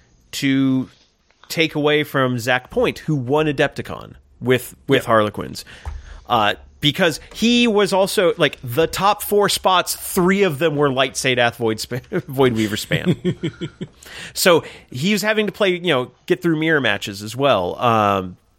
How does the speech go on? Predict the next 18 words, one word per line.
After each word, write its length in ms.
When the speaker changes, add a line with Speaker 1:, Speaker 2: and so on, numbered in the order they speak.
Speaker 1:
th-, 200
but 380
you 240
know 480
the 120
balance 440
has 140
gone 200
horribly 600
awry 580
when 580
of 320
the 140
top 600
eight 240
spots 460
at 60
Adepticon, 720